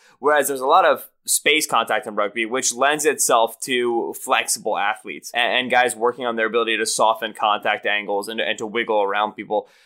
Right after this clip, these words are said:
And so, no, I, I'm, I'm certain he's a great athlete. He posted a great short shuttle time, which is always a good metric when you're talking about blocking in space, uh, for these offensive tackles.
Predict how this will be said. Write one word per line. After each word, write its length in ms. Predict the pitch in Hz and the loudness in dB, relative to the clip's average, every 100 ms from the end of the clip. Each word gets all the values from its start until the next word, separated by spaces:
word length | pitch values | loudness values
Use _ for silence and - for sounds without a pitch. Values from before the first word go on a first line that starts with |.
| _ - | _ -4
And 160 | 143 | -2
so, 140 | 139 147 | 0 2
no, 180 | 185 139 | 4 6
I, 280 | 127 135 | 6 4
I'm, 200 | 147 120 - | 2 -2 -2
I'm 300 | 127 131 127 | 0 0 -2
certain 220 | 123 190 | 0 2
he's 100 | 220 | 2
a 20 | 147 | 2
great 140 | 123 | 2
athlete. 480 | 107 110 135 147 101 | 4 2 0 0 -2
He 100 | 131 | -4
posted 360 | 123 165 185 | 2 2 2
a 40 | 113 | -2
great 200 | 127 107 | 0 0
short 280 | - 139 - | 0 0 2
shuttle 220 | 123 110 | 0 0
time, 240 | 104 101 | 0 -2
which 120 | 113 | -2
is 100 | 113 | 0
always 240 | 127 175 131 | 2 2 0
a 40 | |
good 400 | 104 123 120 98 - - | -2 2 2 0 -16 -10
metric 380 | 123 127 127 123 | -2 -2 -2 -4
when 80 | |
you're 60 | 120 | 0
talking 180 | 123 113 | 0 2
about 460 | 110 107 - 76 | 2 2 -2 -10
blocking 420 | - 117 120 123 110 | 2 4 4 0 -4
in 140 | 104 | -4
space, 500 | - 113 110 95 - _ _ - | -2 -2 -2 -2 -6 _ _ 0
uh, 140 | 107 | 0
for 140 | - | 0
these 180 | 117 113 | -2 2
offensive 340 | 113 110 101 98 | 2 2 -2 0
tackles. 440 | 120 117 101 101 | 2 2 0 -2